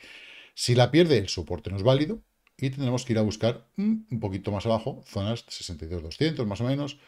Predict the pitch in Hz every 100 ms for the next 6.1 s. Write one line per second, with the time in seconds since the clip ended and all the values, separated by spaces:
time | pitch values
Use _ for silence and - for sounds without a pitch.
0 | - - 87 76 80 78 - - _ _
1 | 82 78 127 127 131 131 - 95 110 -
2 | 87 - - 87 87 - 98 - - -
3 | _ - 85 82 87 90 113 - 110 110
4 | 110 95 82 85 80 - _ 123 120 120
5 | 117 117 117 127 170 165 127 135 185 190